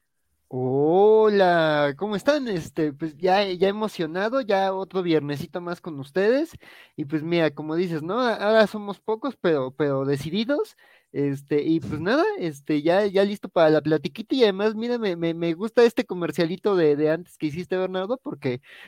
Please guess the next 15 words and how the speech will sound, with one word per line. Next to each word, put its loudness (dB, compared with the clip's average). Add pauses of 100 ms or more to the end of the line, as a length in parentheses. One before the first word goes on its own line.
vean, 6
nos -2
ofrece 2
todas 2
las 2
alternativas, -4
o -14
sea, -8
en -12
todas 6
las 8
plataformas -4
habidas -6
por -2
haber, 0